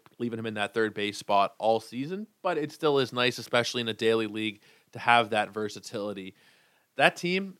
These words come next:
is going to be getting better and better. That team still has half of their great prospects not even debuted yet. Jackson Holliday, first and foremost. That, like,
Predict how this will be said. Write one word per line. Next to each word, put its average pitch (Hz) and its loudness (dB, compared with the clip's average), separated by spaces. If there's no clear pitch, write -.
is 147 0
going 143 0
to 147 -6
be 139 -4
getting 139 -4
better 139 4
and 123 -8
better. 101 -10
That 135 -2
team 151 -4
still 135 0
has 131 2
half 165 0
of 151 -12
their 147 2
great 131 -2
prospects 127 2
not 117 0
even 127 -8
debuted 107 -4
yet. 82 -16
Jackson 135 2
Holliday, 135 6
first 123 0
and 107 -16
foremost. 104 0
That, 113 -2
like, 113 -8